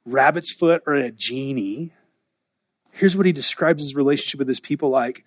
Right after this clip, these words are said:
"On that day, you will call me my husband." And you don't have to let that make you all nervous if you're a guy. And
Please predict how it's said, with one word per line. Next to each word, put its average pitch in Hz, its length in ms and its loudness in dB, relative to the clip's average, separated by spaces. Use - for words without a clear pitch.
"On 139 140 -2
that 165 240 2
day, 139 340 2
you 214 160 4
will 208 80 4
call - 260 0
me 156 140 2
my 120 220 -2
husband." 92 640 -4
And 170 80 -2
you 180 60 6
don't 208 120 6
have 160 80 -6
to 143 260 -2
let 160 220 0
that 143 180 0
make 139 240 -6
you 147 80 0
all 139 360 0
nervous 143 560 -2
if 147 140 -6
you're 135 160 4
a 117 60 0
guy. 120 400 2
And 101 180 -6